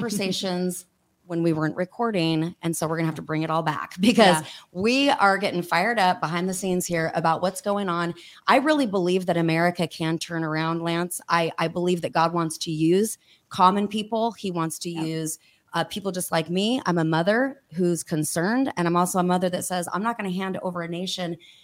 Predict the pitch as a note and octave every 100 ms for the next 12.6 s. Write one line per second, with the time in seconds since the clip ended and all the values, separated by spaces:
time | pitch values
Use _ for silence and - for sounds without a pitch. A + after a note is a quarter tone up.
0 | - F3+ F3+ G3 G3 F#3+ F3 F3 - E3
1 | - E3+ - E3+ E3 D#3+ D#3+ D#3+ D3+ D3
2 | C3 - _ _ - E3 F#3+ D#3+ F3 E3+
3 | D#3+ D#3+ - D3 - - - - - E3
4 | E3+ D#3+ - - _ - F3 G#3 A3 G#3+
5 | G3 F3+ - E3+ F3 F3+ F3+ E3+ G3+ G#3
6 | G3+ F3 - E3+ D#3+ D#3+ D#3+ D#3+ D#3 D3+
7 | - D#3+ - E3+ E3+ D#3 D#3 E3 E3+ G3
8 | G#3 G#3 _ _ - D#3+ D#3 D#3+ E3 E3
9 | E3 - E3+ F#3+ A#3+ C4 _ _ - E3+
10 | E3+ F#3+ F#3+ F#3 - F#3+ F3+ F3+ - G3
11 | G3+ - G3+ - A#3 G#3 - F3+ F#3 F#3
12 | F#3 F3+ F#3 F3+ F3+